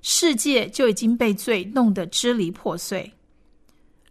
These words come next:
人们每天都在经历别人施加的伤害，然后他们再报复回去。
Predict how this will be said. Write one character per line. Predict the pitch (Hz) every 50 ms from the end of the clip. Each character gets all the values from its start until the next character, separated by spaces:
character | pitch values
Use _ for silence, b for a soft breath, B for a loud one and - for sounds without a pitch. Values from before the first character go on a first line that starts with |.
| _ _
人 | 226 233 247 285
们 | 349 415 403
每 | 359 339 277 226 208
天 | 220 - 277 269 285 277
都 | 302 294 302
在 | 302 294 269
经 | 220 - 277 269 277
历 | 285 247
别 | 214 202 185 196 202
人 | 202 185 196
施 | 214 - - 226 202
加 | - 214 196
的 | 196 196
伤 | 185 - - 190 185
害， | 196 - - 196 185 - B B B B B B
然 | - 226 214 226
后 | 226 277 269
他 | - - - 320 339
们 | 320 269 214
再 | 208 - 240 208
报 | - - 240 220 190
复 | 190 - 196 170
回 | 160 156 -
去。 | - - - 170 - - -